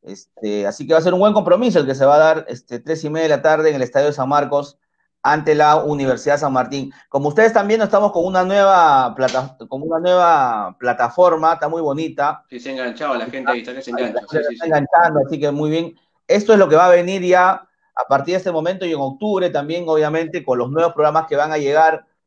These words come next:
Speaker 1: en T V X Noticias, que lo vamos a anunciar ya,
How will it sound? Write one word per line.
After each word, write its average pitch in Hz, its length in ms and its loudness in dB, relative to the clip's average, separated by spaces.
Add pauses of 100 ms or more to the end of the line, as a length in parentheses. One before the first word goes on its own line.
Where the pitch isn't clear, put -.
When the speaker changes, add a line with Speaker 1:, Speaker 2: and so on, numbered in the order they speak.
(200)
Speaker 1:
en 113 160 -14
T 147 100 2
V 160 120 4
X 151 140 -6
Noticias, 156 640 -4
que 117 140 -10
lo 117 60 -2
vamos 139 260 -2
a 120 220 0
anunciar 117 500 -2
ya, 147 400 -2